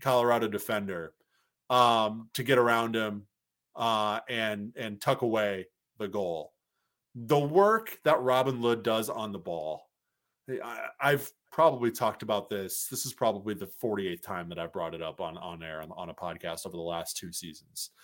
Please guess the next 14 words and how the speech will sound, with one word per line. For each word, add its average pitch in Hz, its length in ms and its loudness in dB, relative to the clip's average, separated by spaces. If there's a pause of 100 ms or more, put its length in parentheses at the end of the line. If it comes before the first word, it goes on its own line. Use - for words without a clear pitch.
(280)
But 127 220 8 (120)
in 143 160 6
the 214 80 8
box, 110 600 4
in 113 160 -2
tight 113 320 -2
space, - 580 0 (460)
I'm 135 220 4
not 151 260 6
sure 147 240 2
you 120 220 2
will 117 160 4
find 107 580 0 (120)
a 104 140 -6